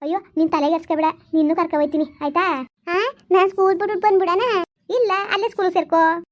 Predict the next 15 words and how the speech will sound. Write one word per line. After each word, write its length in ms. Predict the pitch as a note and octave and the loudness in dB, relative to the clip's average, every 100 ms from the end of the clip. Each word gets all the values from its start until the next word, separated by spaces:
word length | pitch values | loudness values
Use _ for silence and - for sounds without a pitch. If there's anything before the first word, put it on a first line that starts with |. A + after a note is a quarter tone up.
| - D#4+ | -6 -2
ಆಯ್ತು 240 | D#4+ E4 G#4 | -2 0 -2
ಅಕ್ಕ, 120 | G4 F#4+ G4 | 0 0 2
ಅಮ್ಮನ 200 | E4 E4 | 2 0
ಹತ್ರ 120 | E4+ F#4 | 0 0
ಮಾತಾಡು. 600 | F#4 E4 E4 D#4 F#4+ D#5+ | 0 -2 -2 0 0 -2
ಸರಿ 320 | - E4+ D4+ | -4 -4 -2
ಪುಟಿ, 400 | D4 E4+ E4+ - | -2 -2 -2 -2
ಮಾತಾಡ್ತೀನಿ. 500 | D4+ D4 D#4 D4 C#4 D#4 - _ _ | -2 0 0 0 0 -2 -4 _ _
ಅಕ್ಕ, 160 | C#4 D4 F#4+ A4+ - | -12 -4 -4 -4 -2
ಹುಡ್ಗ 240 | E4 D#4 E4+ | 0 2 2
ಹೇಗಿದ್ದಾರೆ 540 | F#4 D4+ D#4+ D#4+ D#4+ | 0 0 -2 0 0
ನಿನ್ 140 | E4+ | 0
ಮದ್ವೆ 160 | E4+ D4+ | -2 -2
ಆಗೋ 140 | D4+ | -2
ಹುಡ್ಗ? 180 | D#4+ D#4 | -2 0